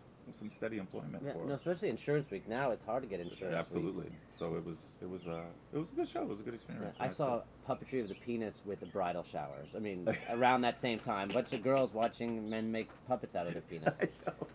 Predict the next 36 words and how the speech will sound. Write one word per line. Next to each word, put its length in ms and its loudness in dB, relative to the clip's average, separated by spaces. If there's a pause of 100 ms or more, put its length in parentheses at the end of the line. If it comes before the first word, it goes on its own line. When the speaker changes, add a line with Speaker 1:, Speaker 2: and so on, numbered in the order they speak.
(160)
Speaker 2:
Interest-, 320 4
I 40 8
mean, 180 10
like, 240 10
it's 140 0
amazing 440 8
what 260 8
gets 220 4
on 160 6
a 40 4
New 140 6
York 160 4
stage. 600 8
Speaker 1:
<laughs> 60 -12
Yes. 140 4
Speaker 2:
Uh, 240 6 (380)
but 80 0
speaking 360 8
of 300 8
that, 360 8 (100)
your, 580 8
I 60 -2
think 200 6
it 40 10
was 100 6
your 60 2
Broadway 320 8
debut, 400 4
was 180 4
Speaker 1:
Yes. 200 4
Speaker 2:
an 100 2
amazing, 840 4
uh, 140 0
piece 340 -4
of, 140 2 (400)
uh, 280 4